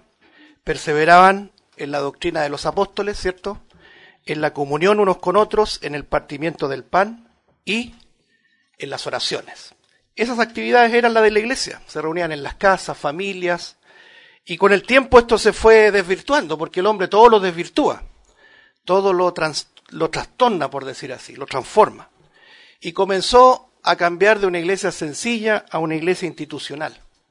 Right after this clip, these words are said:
donde se metió la institución, se metió la jerarquía, se metieron los dogmas humanos, mandamientos, etcétera, y fue desvirtuando el cristianismo puro.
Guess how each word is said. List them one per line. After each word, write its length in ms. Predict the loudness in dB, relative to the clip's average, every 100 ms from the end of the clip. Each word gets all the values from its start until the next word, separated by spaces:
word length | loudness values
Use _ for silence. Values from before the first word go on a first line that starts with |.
| _ _ _ _ _
donde 220 | -12 -10
se 140 | -10 -12
metió 260 | -10 -6
la 80 | -6
institución, 600 | -8 -12 -12 -8 -6 -8
se 140 | -10 -16
metió 280 | -12 -6
la 140 | -6 -6
jerarquía, 720 | -10 -14 -14 -12 -8 -6 -6
se 160 | -10 -14
metieron 340 | -12 -10 -10
los 220 | -12 -10
dogmas 420 | -6 -6 -8 -12
humanos, 580 | -10 -6 -6 -6 -14 -18 _ _
mandamientos, 680 | -16 -12 -12 -10 -12 -10 -12
etcétera, 440 | -10 -10 -12 -14 _ _ _ _ _ -20 _
y 140 | -16
fue 180 | -4 -2
desvirtuando 640 | -2 -4 -10 -4 -2 -2 -4
el 140 | -8
cristianismo 600 | -14 -14 -14 -12 -12 -14
puro. 280 | -16 -20